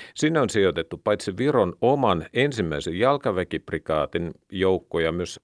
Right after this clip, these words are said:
Naton monikansalliset brittivetoiset taisteluosastot. Ja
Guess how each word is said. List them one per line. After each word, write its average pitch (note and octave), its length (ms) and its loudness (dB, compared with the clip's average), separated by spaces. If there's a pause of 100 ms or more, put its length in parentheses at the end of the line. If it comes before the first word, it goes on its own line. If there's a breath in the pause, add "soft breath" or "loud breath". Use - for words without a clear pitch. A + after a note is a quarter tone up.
Naton G2 500 0 (340 soft breath)
monikansalliset E2 1120 0 (120)
brittivetoiset D#2+ 1040 -2
taisteluosastot. D#2+ 1080 -2 (420 loud breath)
Ja G2 180 2